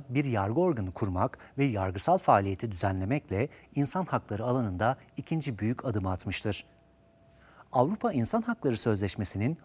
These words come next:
on dokuzuncu maddesi uyarınca yirmi bir Ocak bin dokuz yüz elli dokuz tarihinde Avrupa İnsan Hakları Mahkemesi oluşturulmuştur.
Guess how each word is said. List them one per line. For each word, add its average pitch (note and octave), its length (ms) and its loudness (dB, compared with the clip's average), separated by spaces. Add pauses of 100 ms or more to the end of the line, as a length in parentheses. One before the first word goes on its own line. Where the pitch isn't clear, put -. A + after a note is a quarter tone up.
(120)
on A3 180 2
dokuzuncu G#2 440 -2
maddesi G2+ 420 2
uyarınca G#2 600 0 (240)
yirmi C#3+ 320 2
bir F#3+ 120 0
Ocak G#2+ 380 -2
bin A2+ 120 0
dokuz A#2+ 280 -2
yüz B2 80 -8
elli F#2 180 -2
dokuz B2+ 260 -2
tarihinde G2 680 2 (260)
Avrupa E3 460 2
İnsan D#3+ 300 0
Hakları G2+ 360 -4
Mahkemesi A2 640 0 (120)
oluşturulmuştur. F#2+ 840 -6